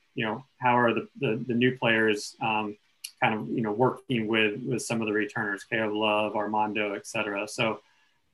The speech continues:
for me, you know, those are the things to, to look at. And then once again, I think with Garcia, um, especially with Manek, once again, we, we kinda talk about it all the time. Now you have three,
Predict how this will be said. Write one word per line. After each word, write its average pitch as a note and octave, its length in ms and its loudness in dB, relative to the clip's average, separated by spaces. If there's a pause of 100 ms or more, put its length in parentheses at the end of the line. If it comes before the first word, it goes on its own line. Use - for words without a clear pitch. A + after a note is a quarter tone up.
(180)
for - 60 -4
me, D3 220 8
you C#3 240 6
know, A#2+ 100 4
those B2 160 6
are B2+ 80 8
the A#2+ 140 4
things B2 340 2
to, A#2+ 460 2
to C3 80 -2
look A#2 260 0
at. B2+ 240 8
And A#2 160 2
then A#2 340 2
once A2+ 180 -2
again, A2+ 200 2
I A2 80 2
think A2+ 300 -4 (480)
with B2 180 2
Garcia, A#2+ 720 6 (140)
um, A#2 200 4
especially B2 360 0
with A2+ 160 0
Manek, A2+ 400 4
once A2+ 160 -4
again, A2+ 380 0 (480)
we, C#3+ 100 -8
we C3 140 -10
kinda A2 220 -2
talk A#2 200 2
about A2 240 2
it A2 140 -4 (360)
all A#2+ 120 4
the A2 100 0
time. B2+ 320 8
Now A#2+ 120 6
you A#2+ 100 6
have A2+ 160 2
three, C3 440 6